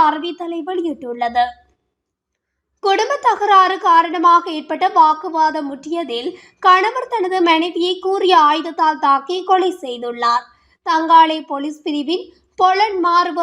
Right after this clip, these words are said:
வடக்கு பகுதியில் நேற்று இந்த சம்பவம் பதிவாகியுள்ளது. உயிரிழந்தவர் அதே பகுதியைச் சேர்ந்த நாற்பத்தி ஒன்பது வயதுடைய பெண் என தெரிய வந்துள்ளது. சந்தேக நபர் கைது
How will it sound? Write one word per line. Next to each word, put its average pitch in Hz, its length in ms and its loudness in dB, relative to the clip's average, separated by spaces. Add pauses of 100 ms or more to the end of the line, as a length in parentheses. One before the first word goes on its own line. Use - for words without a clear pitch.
வடக்கு 302 440 -2
பகுதியில் 320 540 -2
நேற்று 330 320 0
இந்த 285 200 -4
சம்பவம் 330 560 0
பதிவாகியுள்ளது. 240 1040 -4 (540)
உயிரிழந்தவர் 320 800 2
அதே 294 360 2
பகுதியைச் 294 640 -6
சேர்ந்த 302 280 -4 (480)
நாற்பத்தி 392 560 2
ஒன்பது 392 340 -4
வயதுடைய 349 640 0
பெண் 330 240 -2
என 330 260 -2
தெரிய 330 340 -4
வந்துள்ளது. 240 640 -4 (460)
சந்தேக 311 540 0
நபர் 294 340 0
கைது 330 340 2